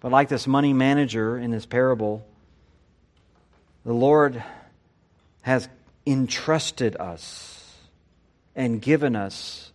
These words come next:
opportunities to reap so much personal benefit from what is His. Jesus says all this and He gives this warning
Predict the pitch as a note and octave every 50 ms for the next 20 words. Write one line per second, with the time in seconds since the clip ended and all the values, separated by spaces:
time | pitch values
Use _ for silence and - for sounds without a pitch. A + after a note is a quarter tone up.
0 | _ _ G#2+ G#2+ - - G#2 - - G#2+ F#2 E2+ E2 F2 F2 - - - - -
1 | _ _ _ _ _ _ _ _ - - B2+ A#2 G#2 G#2+ G#2+ A2 C3 D3 C#3+ C#3
2 | - - - - - _ _ _ _ _ _ _ _ _ _ _ _ - - -
3 | - C#3+ C#3+ D3 D3+ C#3+ C3+ A#2+ G#2+ - - - - - - - - _ _ _
4 | _ _ _ _ _ _ _ - - F#2+ F#2+ - - - C3 G#2+ F#2 E2+ - -
5 | _ - G#2+ G2+ F2+ F2 - F2 - - _ _ _ _ _ _ _ _ _ _
6 | _ _ _ _ _ _ - B2+ B2 A#2 A2+ A#2 A2+ A2 G#2 F#2 - - A2+ A2
7 | F#2+ F2+ F2 F#2 - - - - - - _ _ _ _ _ _ _ _ _ _
8 | _ _ _ _ _ _ _ _ _ _ _ _ _ _ _ _ _ _ _ _
9 | _ _ _ _ _ _ _ _ _ - B2 E3+ F3+ G3 F3+ - G3 F#3+ E3+ E3+
10 | D#3+ D3 D3 D3 C#3+ - D3 C3+ C#3 D3 C3+ D3+ D3 B2+ C#3 B2+ - C3+ C#3 C#3+
11 | C#3 B2 A2 G#2+ A2+ A#2